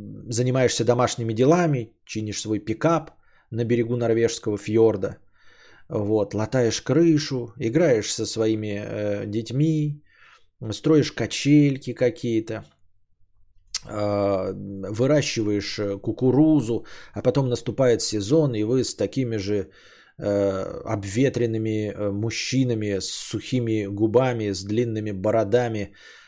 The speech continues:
э, в засоленных, просолённых шапках и бушлатах, э, садитесь в корабль и едете добывать лосося на полтора-два месяца. Там вы ругаетесь,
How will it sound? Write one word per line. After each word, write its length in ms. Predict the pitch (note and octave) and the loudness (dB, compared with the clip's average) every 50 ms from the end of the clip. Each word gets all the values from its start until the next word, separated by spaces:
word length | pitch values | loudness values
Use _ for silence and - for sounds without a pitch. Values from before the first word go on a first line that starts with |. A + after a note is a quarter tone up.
| _ _ - | _ _ -10
э, 300 | - G#2 G2+ G2+ G2+ G2+ | -6 -4 -4 -2 -2 -4
в 100 | F#2 F#2+ | -4 -6
засоленных, 1200 | F#2+ F#2+ A2+ A2 - - - - - - - - - D3 D3+ C3 A#2+ A2 G2+ F#2+ - - - _ _ _ - _ _ _ - - - | -2 -2 0 0 0 0 -2 -2 -2 -2 -4 2 6 6 6 6 6 4 0 -4 -10 -12 -16 _ _ _ -20 _ _ _ -20 -10 -6
просолённых 800 | G#2 G#2 G2 - - A2+ A#2 A#2+ A#2+ A2+ A2 G2 - - - G#2 - | -4 -4 -2 0 0 2 2 2 2 0 -2 -6 -8 -10 -14 -12 -10
шапках 800 | - - - - - B2 B2 A#2 - - - A2 F#2+ - - - - | -8 -8 -6 2 4 4 4 4 2 -2 -6 -6 -6 -8 -12 -18 -12
и 500 | - - G#2 G2+ G2+ G2 G2+ G2 G2+ G#2 G2 | -8 -4 -4 -2 -2 -2 -2 -4 -4 -6 -6
бушлатах, 800 | A2 G2+ G#2 G2+ - - A#2+ B2 C3 B2+ - A#2+ G2 - - - - - - - - - - - - - | -6 -4 -4 -4 -2 0 2 4 4 4 2 0 -4 -6 -10 -16 -20 -20 -20 -20 -20 -20 -20 -20 -18 -10
э, 240 | - - A1 G#1+ G2+ | -6 -6 -4 -4 -4
садитесь 560 | - - A2 G#2+ G#2 A2 G#2+ A2 G2+ - - | -4 -2 -2 -2 -2 -4 -6 -6 -8 -8 -10
в 100 | - - | -12 -6
корабль 500 | - A2 G#2+ B2 C#3 C3+ A#2 A#2+ A2 G2+ - | -4 0 4 4 4 4 4 4 2 2 0
и 320 | A2 G#2 G2+ G2 G2 A#2 | -2 -4 -2 -2 -2 -4
едете 260 | A#2 G#2+ G#2 - G#2+ | -4 -6 -6 -8 -8
добывать 520 | G2+ G2 G2+ G#2+ G#2+ G#2+ G2+ A2+ A2 - G#2 | -4 -2 0 0 2 2 2 2 0 0 0
лосося 680 | G2+ G#2 G#2 - - - A2 G#2+ G2 - - - - - | 0 0 0 -2 -2 0 0 0 0 -2 -6 -8 -8 -8
на 160 | G2 G#2 G2 | -8 -8 -4
полтора-два 600 | - A2 G#2 - - G#2+ G#2+ G#2 F#2+ F2+ F#2+ G#2 G2 | -2 -4 -2 -2 0 0 0 0 -2 -2 -4 -4 -4
месяца. 440 | G2+ G2+ F#2+ - - - - G2+ | -4 -4 -6 -6 -10 -12 -14 -12
Там 260 | G2 - A2 A2+ A2 G2+ | -6 -4 -4 -4 -4 -4
вы 200 | G2+ G2 F#2+ - | -4 -4 -4 -6
ругаетесь, 960 | - F#2+ A2 A#2+ A#2 C#3 D#3+ D#3+ D#3 D3 C#3 B2 - A#2+ G#2+ G2+ - - | -6 -6 -6 -2 2 4 6 6 6 6 4 2 -2 -4 -6 -6 -8 -14